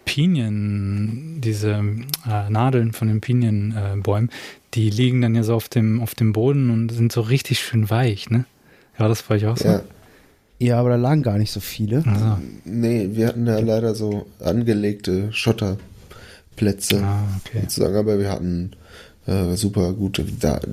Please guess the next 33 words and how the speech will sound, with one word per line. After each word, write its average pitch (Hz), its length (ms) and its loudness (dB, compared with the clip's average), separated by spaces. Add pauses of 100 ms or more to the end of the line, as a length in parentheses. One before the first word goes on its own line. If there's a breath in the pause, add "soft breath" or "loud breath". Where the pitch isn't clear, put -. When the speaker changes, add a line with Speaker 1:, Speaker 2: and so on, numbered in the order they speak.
(100)
Speaker 2:
da 85 220 0
wir 90 100 2
zwei 95 300 -2
Wochen 95 240 -2
da 85 180 0
waren, 92 160 0
hatten 92 160 -4
wir 90 80 0
natürlich 87 340 -2
vernünftige 95 440 -2
Matratzen. - 560 -4 (560 loud breath)
Speaker 1:
Mhm. 98 240 0
Speaker 2:
So, 107 240 -2 (420)
ne? 101 240 -2
Speaker 1:
Ja, 95 140 0
klar. - 180 -6
Speaker 2:
Und 87 80 -2
nicht 95 160 -2
zu 101 100 -2
vergleichen 95 540 0
mit 98 140 2
unserer 92 420 0
Wanderung. 92 460 0 (760 loud breath)
Das - 220 -2
war 90 320 0
halt 98 220 4
Speaker 1:
<laughs> - 20 0
Speaker 2:
richtige 95 320 0
Matratzen, 92 720 -4
die 110 80 0
du 101 140 0
aufpumpen 101 500 -2
musst. 104 360 -2